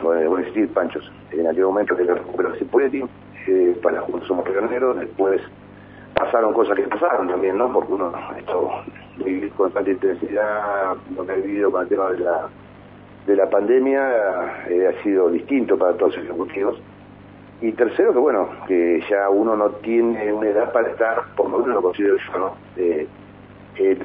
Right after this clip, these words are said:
al frente de un municipio que tiene una demanda permanente, permanente porque, bueno, uno hace cincuenta y siete años que vive en esta ciudad, porque la actividad que desarrollé siempre me permitió que mucha gente me conociera, entonces la demanda es,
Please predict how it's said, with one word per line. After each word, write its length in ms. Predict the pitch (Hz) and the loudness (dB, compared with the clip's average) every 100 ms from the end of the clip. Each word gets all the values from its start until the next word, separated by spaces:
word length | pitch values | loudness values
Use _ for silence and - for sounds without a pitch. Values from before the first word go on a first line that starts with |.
| - | -2
al 160 | 95 87 | -2 0
frente 260 | 131 131 | 0 4
de 40 | 123 | 4
un 60 | 110 | 2
municipio 340 | 92 - 117 | 0 0 0
que 60 | 101 | 2
tiene 160 | 110 | 2
una 80 | 107 | 2
demanda 380 | 101 117 117 - | 2 0 0 2
permanente, 760 | 101 92 95 110 101 85 - - - - | 2 2 2 0 0 -2 -6 -14 -14 -8
permanente 540 | - 85 90 110 117 - | -4 -2 -2 -2 0 0
porque, 200 | 98 87 | 0 2
bueno, 240 | 90 85 | 2 2
uno 220 | 90 92 - | 0 -2 -6
hace 100 | - | -12
cincuenta 340 | - 80 85 85 | -12 -4 -4 -4
y 60 | |
siete 220 | 95 95 95 | -4 -2 -2
años 240 | 92 90 | -2 -2
que 80 | 90 | 2
vive 120 | 87 | 2
en 100 | 87 | 2
esta 180 | - - | -4 -10
ciudad, 340 | - 101 123 - - - - - - - - - | -4 -2 -2 -6 -12 -20 -20 -20 -20 -20 -16 -6
porque 300 | 92 87 - 87 | -2 -2 -2 0
la 120 | 87 | 0
actividad 340 | 85 90 98 98 | 0 0 2 4
que 80 | |
desarrollé 440 | 98 98 - - 98 - | 2 0 -4 0 -2 -2
siempre 320 | 101 - 95 | -8 -2 -2
me 140 | 87 | -2
permitió 360 | 82 90 90 90 | -6 -4 -2 -2
que 60 | |
mucha 220 | 87 87 87 | -4 -12 -10
gente 220 | 92 90 | -8 -6
me 80 | 85 | -2
conociera, 480 | 87 85 - 110 | -2 -2 -2 0
entonces 340 | 110 98 92 - - - - - - - - | 0 0 -4 -6 -20 -20 -20 -20 -20 -20 -4
la 120 | 95 90 | 0 2
demanda 560 | 85 87 101 101 90 | 0 0 0 2 2
es, 100 | 87 | 0